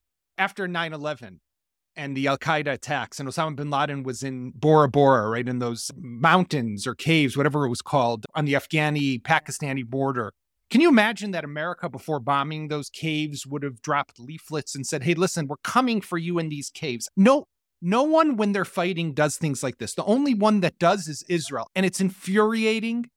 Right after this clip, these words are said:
and it shows us something so simple. And you know what that is, Vivian? That Jewish blood is cheap. That's what it shows for the world, unfortunately.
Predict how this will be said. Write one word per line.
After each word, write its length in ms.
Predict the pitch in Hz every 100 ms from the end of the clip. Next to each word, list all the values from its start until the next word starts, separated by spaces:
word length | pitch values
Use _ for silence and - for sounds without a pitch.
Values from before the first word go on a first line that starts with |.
| _ _ 185
and 120 | 185
it 120 | 175
shows 440 | - 226 220 226
us 100 | 208
something 360 | - 196 - 165
so 220 | - 208
simple. 420 | - 175 143 98 _ _ _ _ _ _
And 100 | 165
you 40 | 185
know 80 |
what 100 | 190
that 140 | 202 190
is, 120 | 175
Vivian? 380 | 175 190 190 185 _ _ _ -
That 100 | 147
Jewish 460 | - 165 185 196 -
blood 440 | 151 151 147 139 _
is 140 | - -
cheap. 440 | - 110 - _ _ _ _ _ -
That's 240 | 151 -
what 140 | 160 131
it 80 | -
shows 300 | - 107 -
for 160 | 139
the 80 | 120
world, 400 | 101 92 - - _ -
unfortunately. 640 | - 180 170 - 113 -